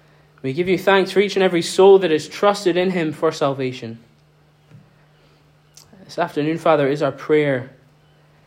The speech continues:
that we might know, we might all know him as our Saviour. Uh, there, we might know,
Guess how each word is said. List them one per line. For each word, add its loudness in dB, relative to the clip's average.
that -6
we -4
might 0
know, 4
we -4
might 0
all 6
know 4
him -2
as -12
our -6
Saviour. -8
Uh, -12
there, -6
we -12
might -4
know, 4